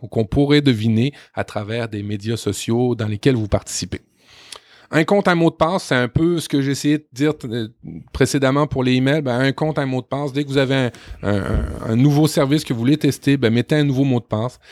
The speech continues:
C'est sûr que ça va beaucoup mieux avec des gestionnaires de mots de passe qui saisissent ça pour vous.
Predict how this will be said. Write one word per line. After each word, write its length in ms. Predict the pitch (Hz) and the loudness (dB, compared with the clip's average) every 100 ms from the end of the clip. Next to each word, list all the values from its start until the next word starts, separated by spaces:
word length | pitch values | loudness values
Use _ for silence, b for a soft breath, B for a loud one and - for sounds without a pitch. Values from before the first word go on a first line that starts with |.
| b | b
C'est 140 | - | -4
sûr 180 | 110 170 | 0 2
que 100 | - | 2
ça 140 | 123 | 2
va 100 | 110 | 2
beaucoup 300 | 113 131 147 | 0 -4 -4
mieux 160 | 151 147 | -2 0
avec 160 | 156 131 | 0 0
des 140 | 117 | -2
gestionnaires 400 | 117 139 143 147 | -2 -2 -2 -2
de 80 | 139 | -2
mots 160 | 127 | -4
de 40 | 117 | -2
passe 240 | 139 151 | -2 -2
qui 380 | - 147 156 151 | -2 -4 -2 -2
saisissent 480 | - - 135 139 139 | -2 2 2 2 -2
ça 180 | - 160 | -2 -2
pour 280 | - 117 | 0 -2
vous. 300 | 113 110 139 | -2 -2 -2